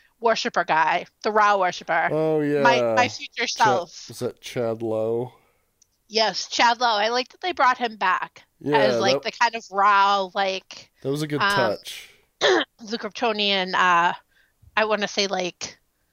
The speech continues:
Speaker 1: <sighs> fanatic.
Speaker 2: Yeah, he was, like, a priest. Priest
Speaker 1: Yeah.
Speaker 2: of Ra.
Speaker 1: And Kara, Kara's like, "You're crazy," and then, you know.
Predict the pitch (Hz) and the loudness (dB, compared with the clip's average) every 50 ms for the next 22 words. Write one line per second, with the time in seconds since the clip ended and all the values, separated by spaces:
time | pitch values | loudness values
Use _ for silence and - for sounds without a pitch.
0 | _ _ _ _ _ _ _ _ - - - - - - - - - - - 233 | _ _ _ _ _ _ _ _ -8 -6 -4 -4 -4 -4 -6 -8 -6 -2 -2 0
1 | 214 196 185 196 214 214 214 240 - - - - - - _ _ _ _ - 110 | 2 2 2 2 2 2 0 0 -2 -6 -16 -20 -20 -20 _ _ _ _ -6 -4
2 | 107 107 101 95 92 98 101 107 101 110 110 - 101 - - - 117 107 98 104 | -2 -2 -2 -2 -2 -4 -4 -6 -6 -8 -10 -10 -10 -14 -12 -10 -8 -8 -8 -8
3 | - - - - - _ _ _ _ - - _ _ _ _ - - 226 220 202 | -10 -14 -18 -20 -20 _ _ _ _ -20 -20 _ _ _ _ -10 -2 0 2 2
4 | 180 156 160 175 - 107 107 95 - 95 101 101 107 110 113 113 113 - - 262 | 2 2 0 -2 -4 -4 -6 -4 -2 -2 -2 -2 0 -2 -2 -4 -2 0 2 2
5 | 254 262 262 247 254 - - _ _ - - 233 226 233 233 226 - 220 196 196 | 4 4 2 2 0 -4 -10 _ _ -2 0 0 2 2 0 -2 0 -2 -2 -2
6 | 180 - 175 190 196 185 - 190 185 185 185 175 170 170 180 180 180 175 175 175 | -4 -6 -4 -4 -4 -2 -2 -2 -2 -2 -4 -4 -6 -6 -6 -4 -4 -4 -2 -2
7 | 175 175 170 175 175 170 269 220 185 180 170 165 170 170 175 175 | -4 -4 -4 -6 -12 -10 -6 -4 0 0 0 0 0 -2 -4 -8